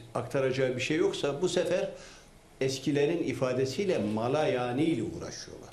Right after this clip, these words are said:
Malayani ne demek? Boş şey demek.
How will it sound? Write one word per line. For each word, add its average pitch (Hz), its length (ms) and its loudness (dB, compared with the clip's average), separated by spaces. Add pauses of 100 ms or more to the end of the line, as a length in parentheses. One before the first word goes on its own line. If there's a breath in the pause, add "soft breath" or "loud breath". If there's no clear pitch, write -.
(100)
Malayani 185 600 2
ne 202 160 4
demek? - 280 2 (760 loud breath)
Boş 214 220 6
şey 98 280 0
demek. - 300 -8